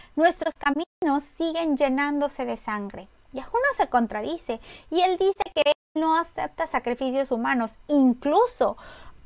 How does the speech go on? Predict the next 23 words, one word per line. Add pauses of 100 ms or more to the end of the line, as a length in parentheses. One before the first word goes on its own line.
(220)
les,
les, (120)
eh, (260)
hace
a,
al
pueblo
de
Israel,
le
dice
que
no, (160)
no
vea
lo
que
hacen
las
otras
naciones,
que
hacen